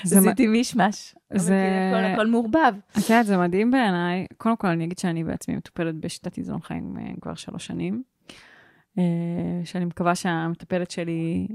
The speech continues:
Speaker 1: תיאל, תשב פה, אה,
Speaker 2: מאוד
Speaker 1: גם.
Speaker 2: מעניינת. מאוד, מאוד.
Speaker 1: אה, ו-, ואני אגיד ש-, את יודעת, עלה בי משפט, לפני שהתחלת לדבר, אמרתי לך, "נכון, אני אשתף אותך תכף, אני תכף אשתף", אה, שבחתונה שלנו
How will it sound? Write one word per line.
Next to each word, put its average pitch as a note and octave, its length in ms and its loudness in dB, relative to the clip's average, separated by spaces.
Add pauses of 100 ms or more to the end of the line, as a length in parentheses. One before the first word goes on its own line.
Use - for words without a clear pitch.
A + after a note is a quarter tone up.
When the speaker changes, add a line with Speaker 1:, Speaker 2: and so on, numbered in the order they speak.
(140)
Speaker 1:
תיאל, - 300 -10
תשב F#3+ 320 -8 (140)
פה, F#3+ 360 -4 (960)
אה, F#3 80 2
Speaker 2:
מאוד F#3+ 260 4
Speaker 1:
גם. F#3 300 4
Speaker 2:
מעניינת. F#3 400 -6 (440)
מאוד, F#3+ 260 -4
מאוד. - 280 -14 (1080)
Speaker 1:
אה, F3+ 580 0 (240)
ו-, F3 680 -4 (800)
ואני F3+ 240 2
אגיד F#3 240 -2
ש-, - 100 -6 (300)
את - 100 -14
יודעת, B3 120 -6
עלה G3+ 180 2
בי A#3+ 120 -2
משפט, B3+ 720 -4 (240)
לפני G#3+ 240 0
שהתחלת C4+ 280 -6
לדבר, E3 180 -4
אמרתי F3+ 200 -6
לך, F#3+ 120 -10
"נכון, G#3+ 140 -4
אני G#3+ 40 0
אשתף F#3+ 240 -6
אותך - 140 -18
תכף, A3 260 -8
אני E3+ 100 -6
תכף G#3+ 220 -8
אשתף", G#3+ 400 -6 (600)
אה, F3+ 300 2
שבחתונה F3+ 840 -2
שלנו F#3+ 500 -2